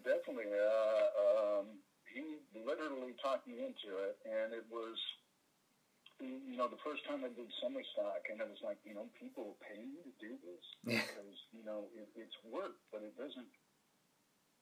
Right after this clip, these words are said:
Speaker 1: really feel like work. I mean,
Speaker 2: No.
Speaker 1: you know,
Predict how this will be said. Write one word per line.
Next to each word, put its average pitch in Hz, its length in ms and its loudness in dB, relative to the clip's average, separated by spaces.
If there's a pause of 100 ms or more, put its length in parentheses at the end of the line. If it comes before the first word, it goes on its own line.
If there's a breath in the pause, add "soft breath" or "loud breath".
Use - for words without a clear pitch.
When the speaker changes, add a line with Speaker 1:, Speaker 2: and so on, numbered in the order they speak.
(140)
Speaker 1:
really 135 380 -10 (120)
feel 147 280 -12
like 135 260 -12
work. 120 260 -12 (120)
I 104 160 -12
mean, 101 160 -2
Speaker 2:
No. 90 120 2
Speaker 1:
you 80 60 -6
know, 101 140 -10